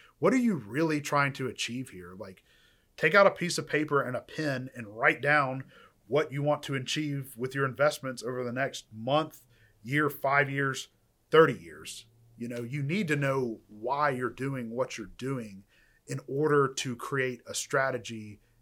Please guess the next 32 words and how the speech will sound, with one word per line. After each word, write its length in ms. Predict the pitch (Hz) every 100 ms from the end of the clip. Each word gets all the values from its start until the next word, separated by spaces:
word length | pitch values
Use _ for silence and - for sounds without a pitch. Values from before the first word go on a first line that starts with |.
| _ 131
in 180 | 127
which 300 | 120 123 -
you 80 | 110
can 180 | 117 104
achieve 420 | - - 110 98
that. 260 | - - - _ - - _
So 160 | - 151
just 240 | 175 170
investing 340 | 160 156 147 139
in 80 |
real 140 | 135 156
estate 260 | 147 147
because 240 | 123 139 120
you 60 |
think 220 | 120 135 120
it 120 | -
makes 300 | 165 170 160
money, 280 | 151 147 143 135
or 120 | 120
investing 340 | 117 120 120
in 80 | 113
real 160 | 131 127
estate 400 | - 123 120 - _ _ _
because 460 | 113 127 113 104 107
you 80 | 120
think 220 | 131 120
you 60 |
would 100 | 113
like 180 | 113 113
to 80 | 104
do 240 | 98 147
it, 220 | 156 156